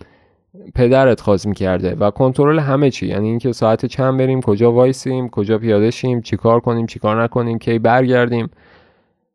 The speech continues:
و خیلی از موارد این شکلی دیگه. برای همین وقتی سفر می‌ریم با آدمای دیگه سعی می‌کنیم اون یک نفری باشیم که کنترل رو در دست داره،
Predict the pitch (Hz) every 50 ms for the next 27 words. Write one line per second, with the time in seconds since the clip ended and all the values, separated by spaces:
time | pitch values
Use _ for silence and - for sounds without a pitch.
0 | _ _ _ _ _ _ 135 139 - - 185 190 208 220 214 202 185 170 170 151
1 | 147 151 151 165 180 190 185 165 147 143 - 156 147 139 - 160 180 185 175 151
2 | 147 135 151 160 156 143 127 120 117 131 139 156 185 202 208 208 214 214 202 185
3 | 180 185 170 - - 202 196 - - 175 160 151 - 160 143 139 139 143 143 143
4 | 143 139 139 139 135 135 135 135 139 139 139 143 135 139 139 156 170 170 156 135
5 | 123 123 120 - - _ _ _ _ _ _ _ _ _ - - - 139 147 156
6 | 175 175 175 170 - 170 165 165 165 165 160 - - 185 151 156 156 156 135 120
7 | 120 117 113 - - 127 120 117 117 - - 143 135 143 147 139 139 135 - -
8 | 139 123 - 120 - - 113 107 101 117 113 107 110 107 110 104 104 104 107 104
9 | 107 - - _ _ _ _ _ _ _ 107 104 113 104 101 101 101 - - _
10 | _ 117 110 107 107 107 95